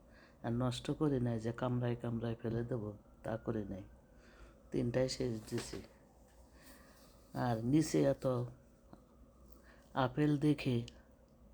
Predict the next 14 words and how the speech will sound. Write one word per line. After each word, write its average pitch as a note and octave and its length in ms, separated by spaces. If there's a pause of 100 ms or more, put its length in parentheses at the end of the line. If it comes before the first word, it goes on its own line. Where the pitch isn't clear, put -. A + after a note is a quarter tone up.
(500)
মনে D3 280
পড়ে C#3 280
গেল B2 200 (1700)
আমার B2+ 300
দেশের C3+ 340
মানুষ A2+ 380 (1000)
একটা C3+ 280
আপেল C#3+ 220
কিনে C#3+ 300
খেতে D3+ 300
পারে C#3 280
না, A2+ 160 (1160)
আর B2 140
এখানে B2+ 420